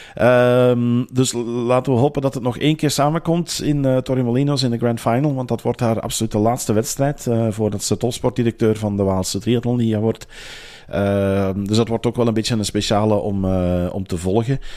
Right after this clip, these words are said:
Ehm, want zij doet de Rome volgens mij niet. Jolien Vermeilen gaat daar wel naartoe. Ehm, dat is dan weer de World Cup race, eh, eh, tussenin.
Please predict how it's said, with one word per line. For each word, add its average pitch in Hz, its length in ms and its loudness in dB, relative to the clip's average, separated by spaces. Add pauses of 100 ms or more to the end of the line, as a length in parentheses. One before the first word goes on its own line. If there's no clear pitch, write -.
(320)
Ehm, 90 1120 -4
want 98 200 -6
zij 104 240 0
doet 104 180 -4
de 92 100 0
Rome 113 320 0
volgens 107 360 -4
mij 95 180 -2
niet. 98 520 -2
Jolien 101 460 2
Vermeilen 117 400 0
gaat 110 200 -2
daar 110 200 0
wel 123 140 2
naartoe. 123 360 -2 (140)
Ehm, 92 760 -2
dat 95 140 -4
is 98 60 -4
dan 98 100 0
weer 95 120 2
de 92 80 2
World 101 220 2
Cup 117 180 -2
race, 117 400 0
eh, 107 280 2
eh, 101 80 2
tussenin. 110 480 0